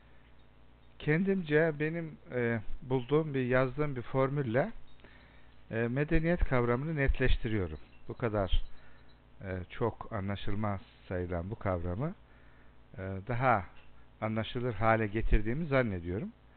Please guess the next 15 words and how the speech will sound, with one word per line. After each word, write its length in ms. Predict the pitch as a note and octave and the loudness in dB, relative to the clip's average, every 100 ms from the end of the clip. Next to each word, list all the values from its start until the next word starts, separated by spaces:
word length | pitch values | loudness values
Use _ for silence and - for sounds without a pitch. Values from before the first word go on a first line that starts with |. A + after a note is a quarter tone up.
| - - - - - - - | -20 -20 -18 -18 -18 -20 -12
E, 220 | G2+ G#2 G#2+ | -6 -4 -4
onun 220 | D3+ F#3 | -4 -4
için 300 | F#3+ - E3+ | -2 0 2
biraz 260 | F3 F3 G#3 - - - - - - - - - - | 6 6 6 4 2 -6 -16 -20 -20 -20 -20 -14 -8
iki 320 | E3+ - G#3 | -2 8 8
üç, 400 | G#3 - - - - | 8 0 -10 -10 -10
e, 140 | C3+ C3 | -6 0
felsefi 720 | - D3 - D3 - E3 E3+ | 6 8 8 6 4 2 4
argüman 580 | C3+ C3 C3 C3+ C3+ A2+ F#2+ G#2 | 4 4 2 2 4 2 -4 -2
veya 360 | G#2+ G#2 G2+ - - - - | 2 4 2 -2 -16 -12 0
kavram 400 | C3 C#3 D3 A#2+ | 4 6 4 2
üzerinde 440 | F#2+ F#2 F2+ F2 | -2 -4 -4 -4
duracağım. 460 | A2 D3+ F3+ F#3 A3+ - - - - - - - | -2 0 4 4 2 -10 -18 -20 -20 -20 -10 2
Onlar 420 | E3 G#3 G#3 G#3 | 4 6 6 6
da 260 | G3+ C#3+ | 6 4